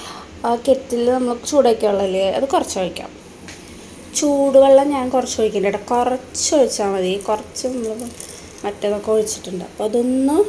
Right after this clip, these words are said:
കുതിരാൻ വേണ്ടി മാത്രം, ആ, മാത്രം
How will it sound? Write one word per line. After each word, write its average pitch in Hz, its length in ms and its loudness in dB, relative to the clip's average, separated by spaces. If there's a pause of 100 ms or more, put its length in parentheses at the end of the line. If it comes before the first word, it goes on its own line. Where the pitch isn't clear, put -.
(340)
കുതിരാൻ 240 560 4
വേണ്ടി 247 220 2 (100)
മാത്രം, 208 800 -2 (1200)
ആ, - 20 -6 (720)
മാത്രം 262 360 0